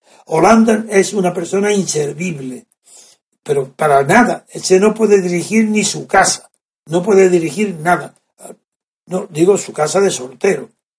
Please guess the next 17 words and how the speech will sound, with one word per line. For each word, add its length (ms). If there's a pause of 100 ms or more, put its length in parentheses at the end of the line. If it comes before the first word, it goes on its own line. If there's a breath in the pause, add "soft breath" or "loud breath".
(100)
porque 220
de 120
casado 600
tampoco 460
la 220
ha 40
dirigido. 500 (800)
Es 140
decir, 160
nada. 280 (180)
Es, 600
es, 260
es, 260
mm, 320 (240)
ri-, 260
tan 220
ridículo 720